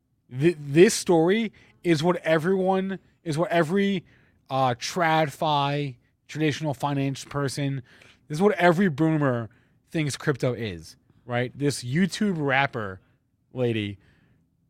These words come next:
and her partner who appa-, who allegedly stole four point six billion w-, worth of Bitcoin. See, it's not,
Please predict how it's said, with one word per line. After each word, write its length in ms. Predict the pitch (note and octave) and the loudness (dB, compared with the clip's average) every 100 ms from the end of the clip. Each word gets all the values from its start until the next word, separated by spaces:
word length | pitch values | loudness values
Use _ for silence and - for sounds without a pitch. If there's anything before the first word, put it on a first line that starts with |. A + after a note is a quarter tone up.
| _ _ - | _ _ -6
and 100 | D3 | -2
her 120 | C#3 | -2
partner 500 | - D#3 C#3 C3 B2+ | 2 2 2 0 -2
who 180 | A#2 C3 | -2 -2
appa-, 240 | B2 D3 | -2 -4
who 160 | B2+ C3+ | -2 -2
allegedly 340 | C3+ C3+ C#3 | 0 0 -2
stole 440 | C3 - C3 B2+ A2+ _ _ | -4 -2 0 0 -2 _ _
four 260 | _ - D3 | _ -6 -4
point 260 | A#2+ D3 B2+ | -4 -6 -6
six 140 | A#2+ | -6
billion 280 | G#2+ B2+ B2 | -2 0 -2
w-, 180 | C3 B2+ | -6 -6
worth 180 | B2 | -6
of 80 | A#2+ | -4
Bitcoin. 400 | A2+ A2+ A#2 A#2 | -6 -6 -6 -6
See, 280 | - C#4+ D#4 | 0 0 0
it's 100 | C3+ | -2
not, 240 | G3 B3+ | -4 -4